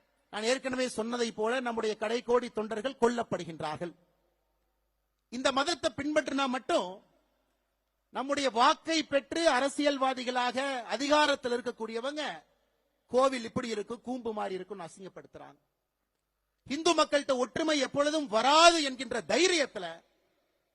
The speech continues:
அரசியல்வாதிகள் இன்னும் பழைய அரசியலை செய்து கொண்டிருக்கின்றார்கள். அதையெல்லாம் உடைத்து காட்ட வேண்டும். என்னுடைய கோவில்கள் பாதுகாக்கப்பட வேண்டும். எங்களுடைய வாழ்வியல் முறையில எந்த பிரச்சனையும் வரக்கூடாது.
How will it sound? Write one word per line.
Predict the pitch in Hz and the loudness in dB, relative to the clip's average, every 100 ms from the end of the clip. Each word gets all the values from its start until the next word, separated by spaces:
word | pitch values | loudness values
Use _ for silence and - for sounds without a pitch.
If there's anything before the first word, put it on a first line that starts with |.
| _ - | _ -4
அரசியல்வாதிகள் | 254 277 262 233 208 208 208 254 | -2 -2 -4 -2 -2 -2 -4 -6
இன்னும் | 220 233 | -6 -8
பழைய | - 196 220 185 | -6 -4 -2 -4
அரசியலை | 196 - 202 170 | -6 -8 -10 -10
செய்து | 156 156 | -12 -12
கொண்டிருக்கின்றார்கள். | 147 143 131 - 127 127 _ _ _ _ _ _ _ _ 170 | -12 -14 -16 -20 -20 -20 _ _ _ _ _ _ _ _ -4
அதையெல்லாம் | 214 262 285 330 311 | 0 2 4 4 4
உடைத்து | 262 311 359 - 349 | 4 4 4 2 -2
காட்ட | 269 247 233 | 0 -2 -2
வேண்டும். | 202 214 285 | -6 -6 -6
என்னுடைய | 254 233 226 214 | -6 -4 -2 -2
கோவில்கள் | - 240 240 220 202 | 2 2 2 -2 -4
பாதுகாக்கப்பட | 202 220 220 214 202 190 196 | -2 0 0 0 -2 -2 0
வேண்டும். | 208 254 247 - _ _ _ _ _ _ _ _ - | 0 2 0 -2 _ _ _ _ _ _ _ _ -8
எங்களுடைய | 247 294 294 277 | 0 4 6 6
வாழ்வியல் | 233 240 311 302 311 285 | 6 8 8 6 4 4
முறையில | 247 277 320 320 | 6 6 6 2
எந்த | 262 285 294 | 2 2 0
பிரச்சனையும் | 277 330 339 277 | 0 2 4 4
வரக்கூடாது. | 320 302 254 | 2 2 -2